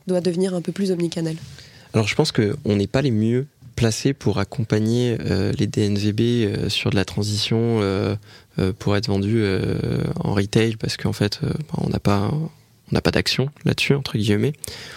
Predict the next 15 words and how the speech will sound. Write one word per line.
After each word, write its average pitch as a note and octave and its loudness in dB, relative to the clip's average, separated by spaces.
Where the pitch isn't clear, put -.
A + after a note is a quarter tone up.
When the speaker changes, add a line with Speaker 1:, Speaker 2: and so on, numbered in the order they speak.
Speaker 2:
On - -20
peut - -10
faire - 2
de - -2
la F2+ 2
publicité G2 0
à F#2+ 0
la - -2
limite G2 0
pour, G2+ 0
euh, F#2 0
toucher - -2
des G2+ 2
personnes, G#2 0
euh, G2 0